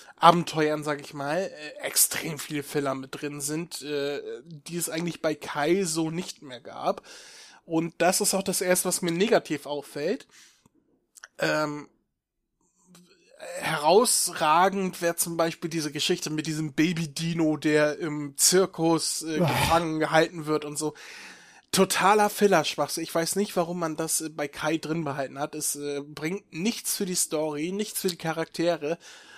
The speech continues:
Speaker 1: und ist eigentlich nur dafür da, äh, um, um die Story zu strecken. Und das ist halt bei Kai absolut unnötig.
Speaker 2: Mhm.
Speaker 1: Deswegen,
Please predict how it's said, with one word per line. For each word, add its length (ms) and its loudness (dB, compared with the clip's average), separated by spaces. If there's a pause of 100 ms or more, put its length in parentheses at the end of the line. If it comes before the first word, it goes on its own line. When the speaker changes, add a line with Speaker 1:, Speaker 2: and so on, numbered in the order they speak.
(200)
Speaker 1:
und 200 2
ist 120 -2
eigentlich 280 -2
nur 140 0
dafür 260 2
da, 440 0
äh, 120 -2
um, 340 -6
um 200 -10
die 140 -6
Story 360 -4
zu 180 -10
strecken. 440 -6
Und 120 -10
das 160 -8
ist 140 -4
halt 180 -4
bei 100 -2
Kai 440 -4
absolut 600 -8 (100)
unnötig. 720 0 (280)
Speaker 2:
Mhm. 320 4 (840)
Speaker 1:
Deswegen, 520 -2